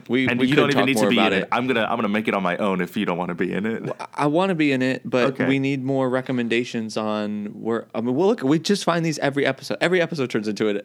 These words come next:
Speaker 1: <laughs> an English phonetic.
Speaker 2: I'll
Speaker 1: Uh,
Speaker 2: find words. I will
Speaker 1: what
Speaker 2: do
Speaker 1: is it?
Speaker 2: my own.
Speaker 1: P-, uh, Hooked on Phonics.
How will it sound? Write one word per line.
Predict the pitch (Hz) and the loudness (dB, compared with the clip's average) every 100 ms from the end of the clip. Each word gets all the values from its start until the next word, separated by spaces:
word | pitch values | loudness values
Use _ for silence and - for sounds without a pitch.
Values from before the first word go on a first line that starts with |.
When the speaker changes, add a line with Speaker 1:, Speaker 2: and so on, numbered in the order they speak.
| - | -4
Speaker 1:
<laughs> | - - 156 139 - | -2 0 0 0 -4
an | - 131 - | -8 -8 -6
English | 131 127 120 - | -2 0 0 -2
phonetic. | 127 117 110 104 - _ _ _ - | -2 0 0 -2 -6 _ _ _ -2
Speaker 2:
I'll | 113 107 | 0 2
Speaker 1:
Uh, | |
Speaker 2:
find | 104 107 104 | 2 0 0
words. | 87 82 - - | -2 -2 -6 -6
I | 107 | -4
will | 101 87 | -4 -6
Speaker 1:
what | - 139 | -2 0
Speaker 2:
do | 151 | 2
Speaker 1:
is | 143 | 2
it? | |
Speaker 2:
my | 92 90 | 2 0
own. | 92 | 0
Speaker 1:
P-, | |
uh, | - 117 110 | 0 0 0
Hooked | 143 156 | 0 0
on | 139 127 | -2 -2
Phonics. | 117 110 123 131 - - | -2 -2 -4 -8 -14 -18